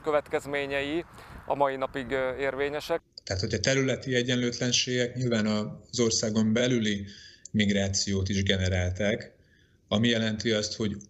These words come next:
Speaker 2: Ózdról már a kilencvenes évek elején, vagy lehet, hogy már nyolcvanas évek végén is, tehát, hogy aránylag sok, sok ember, ö, távozott. Nyilván ezek azok az emberek voltak, akiknek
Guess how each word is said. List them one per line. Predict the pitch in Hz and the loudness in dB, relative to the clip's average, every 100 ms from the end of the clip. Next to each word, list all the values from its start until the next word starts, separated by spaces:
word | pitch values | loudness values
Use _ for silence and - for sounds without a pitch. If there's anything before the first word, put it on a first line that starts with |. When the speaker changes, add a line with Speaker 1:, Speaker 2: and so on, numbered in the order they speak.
| _ | _
Speaker 2:
Ózdról | 123 120 117 - 117 113 120 139 143 - | 0 0 0 -2 0 4 4 4 0 -2
már | 117 107 | 0 2
a | 104 | 2
kilencvenes | 120 107 107 98 107 101 - | 2 2 2 0 0 2 2
évek | 101 104 101 | 0 -2 0
elején, | 101 101 101 110 | 2 4 2 2
vagy | 107 101 | 0 2
lehet, | 101 98 | 2 2
hogy | 104 | 2
már | 101 98 | 4 6
nyolcvanas | 110 104 101 92 104 | 4 2 0 0 2
évek | 95 92 | 2 2
végén | 117 147 123 104 | 2 2 2 0
is, | 104 - - - - - _ _ | 2 0 -2 -16 -20 -20 _ _
tehát, | 101 95 | 0 2
hogy | 104 | 2
aránylag | 120 117 95 92 | 2 2 2 0
sok, | 92 92 92 - | 0 -2 -6 -8
sok | - - 98 | -4 -2 -2
ember, | 95 90 92 90 90 - - | 0 2 4 2 0 -8 -2
ö, | 82 85 | -2 0
távozott. | - 87 87 95 117 - - - - - | 0 2 2 2 0 -4 -18 -20 -6 2
Nyilván | 120 110 110 - | 4 4 0 -2
ezek | 120 113 131 | -2 -2 0
azok | 117 113 | 0 0
az | 113 | 0
emberek | 113 113 117 113 - | 2 2 2 0 0
voltak, | 113 113 117 | 0 2 -2
akiknek | 117 98 107 117 113 110 | -6 -6 -4 0 0 0